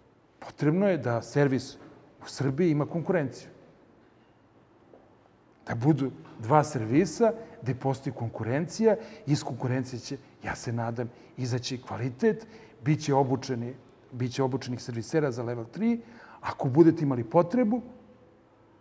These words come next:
uvek ćete imati backup varijantu da šaljete telefone u Srbiju, gde će biti veći broj tih servisera koji mogu da prihvate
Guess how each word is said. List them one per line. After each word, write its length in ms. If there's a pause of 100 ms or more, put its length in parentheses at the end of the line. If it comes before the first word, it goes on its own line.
(140)
uvek 300
ćete 240
imati 340
backup 380
varijantu 460 (300)
da 60
šaljete 520 (260)
telefone 540 (300)
u 80
Srbiju, 460 (260)
gde 140
će 160
biti 480 (300)
veći 300
broj 300 (100)
tih 240 (240)
servisera 760 (420)
koji 160
mogu 240
da 120
prihvate 580